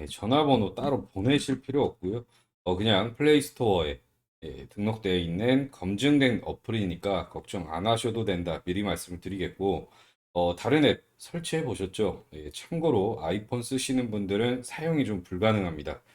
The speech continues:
예, 아이폰 쓰시는 분들은, 예, 공기계 구하셔서 사용하셔도 되고 혹은, 예, 피씨 프로그램을 이용을 좀 부탁을 드리겠습니다. 예, 먼저 플레이스토어, 예, 플레이스토어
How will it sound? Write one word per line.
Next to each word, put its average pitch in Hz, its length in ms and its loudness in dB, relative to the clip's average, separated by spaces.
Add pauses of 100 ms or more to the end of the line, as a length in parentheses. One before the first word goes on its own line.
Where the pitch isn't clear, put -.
(400)
예, 87 60 4
아이폰 117 400 2
쓰시는 143 440 2
분들은, 101 560 2
예, 76 100 -10
공기계 135 760 2
구하셔서 98 680 -2
사용하셔도 104 600 -6
되고 87 440 -2 (360)
혹은, 120 440 2
예, 82 120 -8
피씨 165 400 -2
프로그램을 127 520 2
이용을 90 540 -4
좀 85 200 -10
부탁을 87 380 -8
드리겠습니다. 78 640 -10 (560)
예, 98 80 4
먼저 117 540 6
플레이스토어, 185 840 6 (200)
예, 76 160 -8
플레이스토어 127 920 2